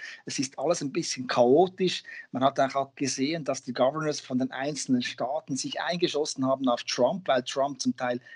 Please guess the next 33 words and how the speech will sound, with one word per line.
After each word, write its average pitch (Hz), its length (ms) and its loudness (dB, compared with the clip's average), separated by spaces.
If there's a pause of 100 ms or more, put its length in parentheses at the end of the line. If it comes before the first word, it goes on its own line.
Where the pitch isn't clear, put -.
eine 123 200 0
andere 160 300 0
Strategie 165 560 -4
verfolgte, 156 580 -4 (220)
nämlich 135 340 0
eben 143 240 0
diese 127 240 0
sogenannte 123 480 -2
Durchseuchungsstrategie, 147 1400 0 (240)
die 135 200 8
überhaupt 117 420 0
nicht 131 180 -4
aufgegangen 143 640 -2
ist. 143 180 -4 (200)
Kurzum, 143 560 0 (140)
es - 100 -4
ist 147 200 2
ein, 131 180 4 (460)
ein 143 120 4
bisschen 170 320 4
ein 131 140 8
Chaos 190 640 4
im, 190 280 -10
im 175 140 -4
Land 170 380 0
und 147 220 -4
es 131 100 -8
gibt - 220 -12
keine 165 400 -8
ordnende 139 560 -4
Hand, 143 400 -4
die 151 200 -6
da, 135 300 2